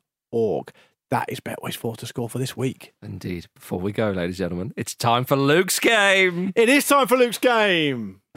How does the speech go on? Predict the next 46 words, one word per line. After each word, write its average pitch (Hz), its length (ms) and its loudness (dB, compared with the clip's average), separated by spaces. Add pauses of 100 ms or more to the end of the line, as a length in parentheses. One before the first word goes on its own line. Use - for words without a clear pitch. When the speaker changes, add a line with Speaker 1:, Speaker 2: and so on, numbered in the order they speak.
(180)
Speaker 1:
It 196 180 -2
is. 220 400 2
I'm 185 180 -2
very 214 200 2
excited. 196 600 0
Speaker 2:
Yeah. 107 220 2
Speaker 1:
And 185 220 2
do 175 60 0
you 220 60 4
know 277 140 6
what 269 200 4
I 220 140 6
realised? 180 540 4
When 202 80 4
I 254 80 4
first 254 300 2
started 196 240 0
doing 208 200 4
Luke's 139 220 0
game 123 180 -2
with 113 100 -2
you 110 100 -2
guys, 104 260 -4
Speaker 2:
Uh-huh. 101 160 -4
Speaker 1:
I 151 120 2
didn't 160 360 0
realise 170 380 4
that 156 100 -2
it 135 100 -6
would, 147 200 -6
we, 143 80 0 (100)
we 139 120 0
would 127 260 -6
be 127 100 0
enthusiastic 147 680 0
about 165 180 4
it 135 40 2
and 139 120 0
want 117 160 -2
to 123 80 0
do - 20 2
it - 60 -6
more. 170 320 4
And 143 80 0
so 143 160 2
Speaker 2:
Mm. 90 80 -6